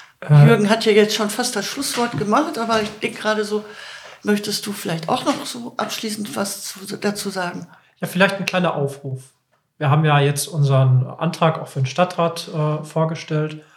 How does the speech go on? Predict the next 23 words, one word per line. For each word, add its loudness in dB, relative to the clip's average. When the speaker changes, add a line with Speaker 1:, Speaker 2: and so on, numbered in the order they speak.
Speaker 1:
Und 0
da 2
würde -2
ich -16
einfach -10
mal 4
den 6
Aufruf -4
an -4
alle -4
Fraktionen -4
im 0
Stadtrat -2
machen. -2
Habt -4
ein 4
bisschen 4
Mut. 0
Vertraut 2
den 4
EinwohnerInnen 0
von 0
Herne. 2